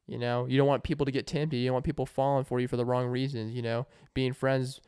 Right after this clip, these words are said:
with you because of that nice neck that you got. Like, you know, Dawson over there, like, the reason why I was his friend, uh, was for multiple reasons, but mostly because he just had an amazing neck, and then he started wearing turtlenecks, and I'm just like, "I just don't feel like I could be friends with him anymore," you know?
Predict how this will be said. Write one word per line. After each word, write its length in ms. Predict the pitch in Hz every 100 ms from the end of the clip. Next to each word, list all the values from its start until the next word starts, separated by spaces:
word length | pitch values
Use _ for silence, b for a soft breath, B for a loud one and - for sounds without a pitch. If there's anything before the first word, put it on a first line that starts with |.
| b
with 280 | 127 127 -
you 140 | 123 120
because 280 | 123 127
of 80 | 117
that 180 | 123 127
nice 340 | 127 120 117
neck 200 | 131 127 -
that 100 | 92
you 140 | 95
got. 320 | - 98 98
Like, 180 | 104 123
you 100 | 127
know, 140 | 135
Dawson 400 | 135 127 123 -
over 160 | 139 135
there, 180 | 143 143
like, 220 | 123 120
the 80 | 127
reason 260 | 135 147
why 180 | 139 123
I 40 | 123
was 140 | 123
his 120 | 131
friend, 420 | - 123 127 143 - b b b
uh, 160 | 123 117
was 120 | 113 -
for 140 | 123
multiple 380 | 120 120 - 123
reasons, 500 | 120 120 131 143 - b b
but 160 | - 127
mostly 340 | 123 135 -
because 400 | 127 123 131 120
he 60 | 123
just 200 | 131 123
had 160 | 120 117
an 140 | 117
amazing 480 | 120 117 117 120 120
neck, 240 | 123 123
and 140 | 117 117
then 140 | 123
he 140 | 143
started 240 | 139 143 139
wearing 160 | 139
turtlenecks, 500 | 139 147 147 120 113
and 80 | -
I'm 60 | 120
just 120 | 151
like, 140 | 117
"I 60 | 123
just 200 | 147 -
don't 240 | 135 135 - b b b b b
feel 220 | - 147
like 120 | 139
I 80 | 131
could 140 | 139
be 80 | 123
friends 360 | - 127 151 160
with 120 | 113
him 180 | 135 113
anymore," 380 | 107 101 101
you 100 | 104
know? 300 | 104 117 131